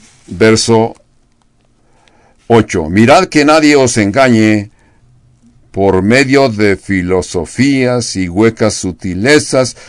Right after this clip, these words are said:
según las tradiciones de los hombres,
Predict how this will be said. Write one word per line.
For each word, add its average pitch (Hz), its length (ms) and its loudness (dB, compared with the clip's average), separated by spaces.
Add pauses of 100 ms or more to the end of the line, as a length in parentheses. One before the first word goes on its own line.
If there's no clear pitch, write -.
según 120 500 0
las 104 400 -2 (420)
tradiciones 107 680 2
de 110 140 2
los 104 300 -2
hombres, 117 600 -2